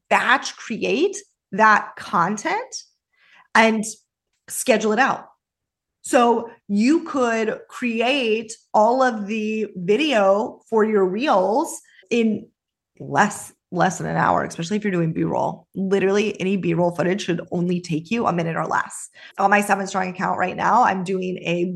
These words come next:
B-roll series where every day I'm just sharing an example of another B-roll type footage that you can shoot. And they, you, it should be sixty seconds or less, 'cause you need ten seconds, like, six to nine seconds really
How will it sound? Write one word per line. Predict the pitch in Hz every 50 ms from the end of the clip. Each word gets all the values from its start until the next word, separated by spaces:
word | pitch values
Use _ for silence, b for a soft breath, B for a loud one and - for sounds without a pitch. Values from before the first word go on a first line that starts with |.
| 175 - -
B-roll | 202 196 190 190 180 190 185 175 175
series | - - - 175 170 175 180 220 277 339 370 359 359 B B B B
where | 196 202 190 - - - - _ _ _
every | - - 202 202 208
day | 196 196 180 180 233
I'm | 233 214 180
just | 196 196 196
sharing | - 185 175 180 208 214
an | 196 180
example | 170 170 180 190 175 190 226
of | 226 185
another | 196 185 180 180 185 180 180 - - 180 170 - 175 - _ _
B-roll | - 202 180 170 170 170
type | 165 180 160 - -
footage | - 160 175 190 180 -
that | 175
you | 180 175 156
can | - 165
shoot. | 165 - - - - - - _ _ _ _ _ _ _ _ -
And | 202 185 175 170 170 - - _
they, | - 190 190 185 180 180
you, | - - 202 180 185 190 - - -
it | - 208
should | - - 190 170
be | 170 175
sixty | 170 170 165 - - 165
seconds | 165 139 - 156 151 165 -
or | 160 175
less, | 175 185 233 285 - - B B B B
'cause | - 214 196
you | 240 247
need | 262 262 240
ten | - 277 269 285 277 277 269
seconds, | - 285 320 311 294 254 247 254 254
like, | 240 226 226 - -
six | - - 349 349 359 -
to | - 196
nine | 190 208 247 254 226
seconds | - 190 180 180 175 - 240
really | 311 330 247 196 190